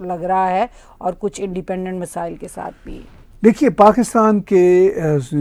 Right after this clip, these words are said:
Speaker 2: सूबा खैबर पख्तूनख्वा, जिसको केपी का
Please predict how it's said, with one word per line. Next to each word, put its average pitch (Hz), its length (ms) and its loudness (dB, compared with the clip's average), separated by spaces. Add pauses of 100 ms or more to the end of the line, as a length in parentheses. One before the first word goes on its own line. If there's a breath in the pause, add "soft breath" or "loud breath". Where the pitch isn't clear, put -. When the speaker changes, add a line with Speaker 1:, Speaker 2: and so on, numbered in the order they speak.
(120)
Speaker 2:
सूबा 151 420 0
खैबर 151 360 -2
पख्तूनख्वा, 135 720 -6
जिसको 131 320 -8
केपी 143 420 -4
का 143 160 -4